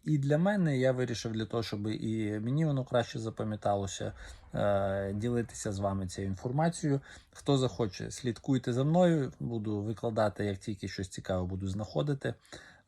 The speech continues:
або самі, можливо, захочете розібратися для того, щоб в майбутньому відстоювати позицію там за психологію чи проти психології. Е, так от, психологія по цій книзі — це наука про,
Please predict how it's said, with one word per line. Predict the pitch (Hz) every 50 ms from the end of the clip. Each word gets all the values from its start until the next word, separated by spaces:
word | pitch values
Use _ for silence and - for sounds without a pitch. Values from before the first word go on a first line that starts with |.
| - - 104 101 101 98 98 98 98 95 95 98 95 95 95 90 82
або | - 151 165 156 123
самі, | - - 101 101 107 110
можливо, | 110 104 98 101 101 98 98
захочете | 95 98 95 - 104 95 - - - 104
розібратися | 98 95 90 98 95 95 101 113 123 - 90 - - 92
для | 95 92
того, | 90 - 101 98
щоб | 95 - - 101 101
в | 98 101 - - - _ _ -
майбутньому | 117 117 110 107 101 110 127 135 131 - 135 117 107 104 104
відстоювати | 110 107 101 - - - 120 117 113 104 104 98 90 - 98
позицію | 95 - 101 92 98 107 107 - - - 98 92 90
там | - 87 85 90 90
за | 92 101 113 127 139
психологію | - - - 107 - 117 110 107 104 98 95
чи | - 98
проти | 98 - 101 92 - - -
психології. | - - - 90 - - - 87 85 - - _ - - - - - - - _ _ _ -
Е, | - 98 98 98 98 95 98 95 95
так | - 113 - -
от, | 135 131 -
психологія | - - - 139 131 - - 135 131 131 120 98 95 95
по | 92 - 95
цій | - - 110 104
книзі — | - - 117 110 104 95 90 98 98 90 -
це | - - - 107 104 104 104 98 98 98 - - -
наука | 117 113 113 117 131 143 139 - - 104
про, | 95 - - 117 113 113 110 110 107 104 98